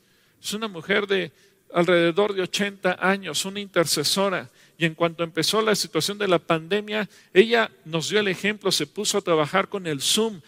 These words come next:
se puso a trabajar en las redes sociales. Ella no me dijo, "Renuncio a la intercesión porque no la entiendo".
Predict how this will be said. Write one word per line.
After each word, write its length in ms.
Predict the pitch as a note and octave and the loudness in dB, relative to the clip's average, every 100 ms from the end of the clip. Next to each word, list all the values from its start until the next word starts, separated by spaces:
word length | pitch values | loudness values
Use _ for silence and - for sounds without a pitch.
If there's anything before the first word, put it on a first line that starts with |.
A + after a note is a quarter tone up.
| - | -10
se 160 | - D#3+ | -4 -4
puso 260 | F#3+ F#3+ | -2 -2
a 40 | G#3 | 2
trabajar 360 | F#3+ D#3 F#3+ | 2 2 2
en 140 | G#3 F#3+ | 0 4
las 140 | D#3 | 4
redes 280 | E3+ G#3 G3 | 2 0 0
sociales. 840 | E3+ - F#3+ G#3 G#3 E3 - - _ _ _ _ | -2 -2 0 0 0 0 -2 -4 _ _ _ _
Ella 200 | C4 C4 | -2 -2
no 100 | B3+ | 0
me 120 | A#3+ | 0
dijo, 320 | A3+ A3+ A#3 - | 0 2 2 2
"Renuncio 460 | G#3+ A3 B3 A#3+ B3 | 2 2 2 0 0
a 40 | |
la 60 | G#3 | -2
intercesión 520 | F#3+ G3+ F3+ F3 A#3+ | -4 -4 0 -2 -2
porque 240 | A3 G#3 | -2 -2
no 120 | F#3+ A3 | -2 -2
la 100 | G#3 | -6
entiendo". 560 | F3 G3+ A3 G3+ F#3 | -10 -8 -8 -6 -10